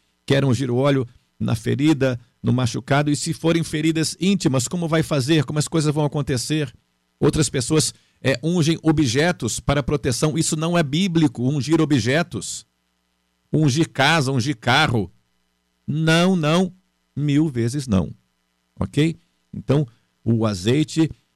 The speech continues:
ele, ele tem a simbologia do Espírito Santo, o óleo tem esse, mas no Novo e Antigo Testamentos também eles tinham, os discípulos, eles iam, andavam, eles curavam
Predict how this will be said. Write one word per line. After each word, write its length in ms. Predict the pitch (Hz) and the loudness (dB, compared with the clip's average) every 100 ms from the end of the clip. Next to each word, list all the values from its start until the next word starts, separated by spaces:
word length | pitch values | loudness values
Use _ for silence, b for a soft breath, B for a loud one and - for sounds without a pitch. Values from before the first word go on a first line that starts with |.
| - | -2
ele, 400 | 110 120 117 107 | 0 2 0 -2
ele 220 | 110 110 | -6 -8
tem 340 | - - 120 127 - - | -6 -2 0 0 -8 -6
a 120 | 110 | -6
simbologia 800 | - - 139 113 104 92 113 110 | -6 -8 -2 0 0 -2 -2 -2
do 120 | 95 | -2
Espírito 420 | 92 - 87 - | -6 -8 -10 -10
Santo, 540 | - 117 151 - - _ _ _ _ _ _ _ _ _ - | -4 0 0 -4 -16 _ _ _ _ _ _ _ _ _ -4
o 120 | 90 | 0
óleo 280 | 117 139 113 | 2 0 -4
tem 200 | 104 95 | -6 -6
esse, 220 | - - | -8 -12
mas 500 | 104 110 117 117 - - | -6 -2 0 -2 -6 -12
no 200 | 117 123 | -10 -6
Novo 400 | 110 151 185 151 | -2 0 0 0
e 100 | 147 | -4
Antigo 340 | 117 - 117 113 | -4 -4 -4 -4
Testamentos 680 | 110 - 127 107 113 - - _ | -6 -4 0 0 -2 -6 -14 _
também 560 | - 190 170 135 143 156 | -2 0 2 0 0 -2
eles 320 | 139 135 131 - | -8 -6 -6 -6
tinham, 340 | 123 117 104 b b b | -2 -2 -2 b b b
os 260 | 120 123 120 | 0 0 -2
discípulos, 760 | 131 - 208 196 104 - - _ _ _ _ | -6 -2 -2 0 -2 -2 -8 _ _ _ _
eles 260 | 120 117 98 | -2 0 0
iam, 380 | 170 170 110 92 - _ _ _ - | 0 2 0 -2 -12 _ _ _ -2
andavam, 600 | 107 98 139 160 117 90 - _ _ _ | 0 2 2 0 -2 -8 -12 _ _ _
eles 320 | 127 127 120 - | -2 0 -2 -6
curavam 640 | 143 120 156 165 110 | -4 0 0 0 -2